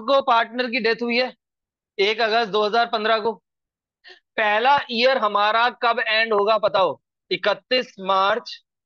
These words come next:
दो हज़ार सोलह। यहाँ पे पहला साल हमारा खत्म हो जाएगा, कितने महीने हो जाएंगे? अब month का तो हमें पता नहीं, लेकिन first year हमारा यहाँ खत्म होगा। ठीक है,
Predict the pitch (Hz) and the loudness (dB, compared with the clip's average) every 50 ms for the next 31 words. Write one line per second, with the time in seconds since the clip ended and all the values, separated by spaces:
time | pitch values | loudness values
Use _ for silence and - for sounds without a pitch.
0 | _ _ _ _ _ _ _ _ _ _ _ _ _ _ _ - 135 170 202 202 | _ _ _ _ _ _ _ _ _ _ _ _ _ _ _ -4 -2 2 2 4
1 | 202 202 190 190 214 208 226 262 233 _ _ _ _ _ _ _ _ _ _ _ | 4 2 2 2 2 2 2 0 -2 _ _ _ _ _ _ _ _ _ _ _
2 | _ _ _ _ _ _ _ - 185 185 185 175 139 120 - _ _ _ _ _ | _ _ _ _ _ _ _ -2 0 0 2 0 -2 -4 -10 _ _ _ _ _
3 | _ _ _ - 165 175 190 196 240 247 240 233 214 214 220 220 240 240 233 233 | _ _ _ -4 -2 -2 0 0 0 0 0 0 0 0 0 0 2 0 0 2
4 | 226 226 226 233 202 220 196 226 220 220 208 214 208 214 226 226 226 233 185 175 | 0 0 -2 0 -2 -2 -4 -4 -4 -2 -2 -2 -2 -2 -2 -4 -4 -8 -8 -8
5 | 226 220 220 214 220 220 214 208 208 208 202 196 170 131 - _ _ _ _ 196 | -6 -4 -4 -4 -2 -2 -2 0 -2 -2 -2 -4 -6 -6 -10 _ _ _ _ -4
6 | 196 190 190 196 202 196 208 233 208 226 214 214 226 - 196 151 196 196 220 240 | -4 -2 -4 -4 -4 -2 -2 -2 0 0 -2 -2 -2 -4 -2 -2 -2 0 0 0
7 | 233 214 202 208 226 214 - 196 196 190 196 - 214 214 214 196 185 185 196 208 | 0 -2 -2 -4 -8 -6 -4 -4 -4 -4 -4 -2 -2 -2 0 0 0 0 0 -2
8 | 202 185 175 165 160 160 170 165 151 131 120 120 120 _ _ _ _ _ _ _ | -2 -4 -4 -4 -4 -6 -6 -6 -6 -6 -6 -8 -8 _ _ _ _ _ _ _
9 | _ _ _ _ _ _ _ _ _ _ _ _ _ _ - 196 196 240 214 | _ _ _ _ _ _ _ _ _ _ _ _ _ _ -6 -4 -2 -4 -4